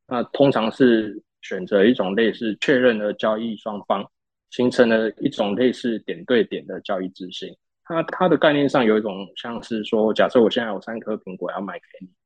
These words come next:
那我们必须一颗一颗的确认，然后去执行运算，那我们才能完成这三颗苹果我跟你之间的交易。Aptos 它则是使用了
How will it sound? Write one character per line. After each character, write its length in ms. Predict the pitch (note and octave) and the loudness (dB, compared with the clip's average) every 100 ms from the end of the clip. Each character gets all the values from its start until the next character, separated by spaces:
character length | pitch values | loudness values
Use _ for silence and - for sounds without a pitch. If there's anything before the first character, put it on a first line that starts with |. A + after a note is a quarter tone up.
| _ _ | _ _
那 160 | B2 | -4
我 160 | A#2 A2+ | -4 -4
们 80 | G#2 | -2
必 140 | G#2+ A#2+ | 2 4
须 260 | - A2 - | 4 0 0
一 60 | |
颗 160 | A2+ A2 | 0 2
一 60 | G#2+ | 2
颗 140 | G#2+ | 0
的 140 | G2+ | -4
确 220 | G2 - G#2+ | -4 0 2
认， 240 | G#2+ G2 | 0 -8
然 120 | A2 F#2+ | -8 -10
后 80 | |
去 160 | G#2 G#2 | -8 -10
执 180 | - G2 | -10 -10
行 180 | G2 F#2+ | -8 -6
运 220 | G2+ F#2 | -6 -6
算， 220 | G#2+ F#2+ | -6 -6
那 180 | G#2 G#2+ | -8 -10
我 60 | G2 | -6
们 100 | G2+ | -2
才 240 | G2 F#2 F#2 | 0 -2 -4
能 220 | G2+ G2+ | -8 -6
完 160 | G2+ G2 | -6 -8
成 120 | G#2 G2 | -12 -8
这 120 | G#2+ | -8
三 160 | - A2+ | -8 -10
颗 100 | G#2+ | -10
苹 200 | - G2+ | -10 -8
果 220 | A2 G2 - | -6 -6 -2
我 120 | G2+ | -2
跟 140 | A#2 | -2
你 80 | A2 | -6
之 140 | F#2 | -8
间 120 | G2 G2+ | -10 -8
的 120 | F2 | -8
交 260 | - F2+ | -4 -4
易。 160 | F2+ G2 _ _ _ - | -4 -6 _ _ _ 0
Aptos 420 | F3+ C3+ B2+ - | 0 2 -2 0
它 320 | C3+ C#3 C#3+ - _ | 0 2 0 -4 _
则 180 | A#2 A2 | -2 -2
是 240 | D#3 A#2 | -4 -6
使 220 | - - F2+ | -8 -16 -2
用 200 | A2 A2 | 0 0
了 160 | G2+ | -4